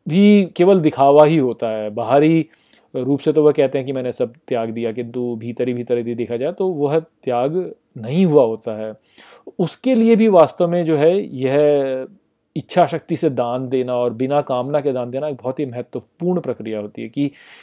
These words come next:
व्यक्ति ये सोचे कि अच्छा, भले ही मेरे भीतर वो कामना भी यदि है तो मुझे वो ना प्राप्त हो, इस प्रकार से भी यदि व्यक्ति बोल दे। मान लीजिए कि कोई जो है वह केवल ही चाहता है कि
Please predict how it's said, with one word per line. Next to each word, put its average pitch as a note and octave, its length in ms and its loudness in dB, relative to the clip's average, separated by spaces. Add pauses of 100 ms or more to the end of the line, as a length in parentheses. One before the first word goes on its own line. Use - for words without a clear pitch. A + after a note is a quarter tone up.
(160)
व्यक्ति C#3+ 240 0
ये E3 100 6
सोचे E3+ 260 2
कि E3+ 100 2
अच्छा, E3 260 8
भले C3+ 260 0
ही F3 60 6
मेरे E3+ 180 4
भीतर F3+ 180 2
वो F3+ 120 2
कामना D3+ 360 2
भी F3+ 140 2
यदि F3 140 4
है F3+ 80 4
तो F#3 100 0
मुझे D#3+ 180 0
वो F#3 160 2
ना C3 260 4
प्राप्त - 360 0
हो, A2+ 160 -10
इस D3 120 -4
प्रकार E3 380 4
से F3 80 -4
भी E3 100 0
यदि C#3+ 140 0
व्यक्ति C3 280 -4
बोल A#2 240 -6
दे। A2 140 -4 (540)
मान A#2 140 -6
लीजिए B2+ 180 -2
कि C3+ 100 0
कोई C3 300 -2
जो B2+ 100 -2
है A#2+ 240 0 (440)
वह B2+ 100 -2
केवल C#3 240 2
ही D3+ 80 2
चाहता C#3 200 2
है D#3+ 80 2
कि F3+ 140 -2